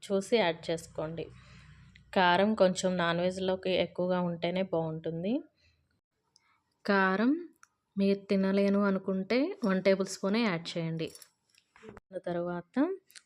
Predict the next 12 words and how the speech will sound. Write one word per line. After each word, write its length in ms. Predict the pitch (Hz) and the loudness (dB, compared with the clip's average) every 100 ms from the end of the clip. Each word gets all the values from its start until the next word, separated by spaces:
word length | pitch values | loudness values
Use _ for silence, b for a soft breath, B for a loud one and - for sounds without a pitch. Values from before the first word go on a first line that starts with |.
| _ | _
ఒక 120 | 196 190 185 _ - | -4 -4 -4 _ 0
టెన్ 180 | 190 185 | 0 2
మినిట్స్ 340 | 180 190 - 196 | -2 -4 -4 -4
అయితే 300 | 180 - 220 269 302 214 | -4 -4 -2 0 0 -2
మగ్గనివ్వండి. 680 | 180 165 175 170 160 165 208 269 285 _ _ _ _ _ _ _ _ _ _ _ _ - | -6 -4 -4 -4 -4 -4 -4 -4 -6 _ _ _ _ _ _ _ _ _ _ _ _ -6
చికెన్ 380 | 208 196 208 208 | -4 0 0 2
మగ్గిపోయిన 500 | 190 180 185 190 180 180 | 0 -2 -2 0 0 -2
తర్వాత 380 | 175 180 175 220 233 226 | 0 0 0 2 0 0
హాఫ్ 220 | 185 180 - | -4 -2 -2
లీటర్ 280 | 185 180 175 | 0 0 0
వాటర్ 360 | 170 170 190 202 | -2 0 0 0
యాడ్ 180 | 170 | -2